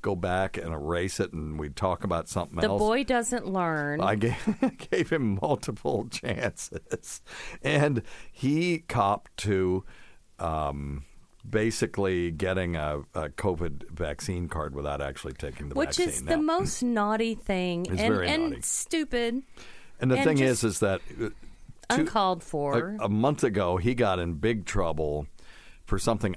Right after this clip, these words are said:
Speaker 1: I said on the show that was, I thought was very innocent. And now I'm getting in trouble for something he said on the show. So I told him, you know, "F you, I guess we're even now."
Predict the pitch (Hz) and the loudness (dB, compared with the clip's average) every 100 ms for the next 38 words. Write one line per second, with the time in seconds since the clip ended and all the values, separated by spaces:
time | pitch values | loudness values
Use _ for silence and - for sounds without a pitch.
0 | - 104 113 107 98 78 71 71 71 - | 0 2 2 2 0 0 -2 -4 -6 -6
1 | 65 55 58 - - - 82 82 85 - | -6 -6 -12 -14 -18 -6 -4 -2 -4 -6
2 | - - - - 95 101 90 65 - 65 | -12 -20 -20 -4 -2 0 -2 -4 -6 -10
3 | - - - - 73 64 60 - - - | -10 -16 -16 -8 -6 -6 -8 -8 -10 -10
4 | - - - - - - - - - - | -12 -12 -16 -18 -20 -18 -18 -18 -20 -20
5 | - - 78 73 73 - 95 101 110 139 | -16 -6 -4 -4 -6 -2 0 2 2 2
6 | 175 220 147 110 101 104 123 120 117 101 | 2 4 2 2 0 -2 2 2 2 0
7 | 110 143 135 127 190 165 127 90 80 80 | 2 2 2 0 2 2 2 2 0 -2
8 | - 71 71 98 104 107 131 123 110 90 | -2 -4 -2 0 0 2 2 4 2 0
9 | 87 101 92 98 110 - 107 101 92 95 | -2 -2 0 0 0 0 0 2 2 -2
10 | - 90 85 80 67 62 58 57 58 | -2 -4 -2 -4 -6 -8 -10 -10 -14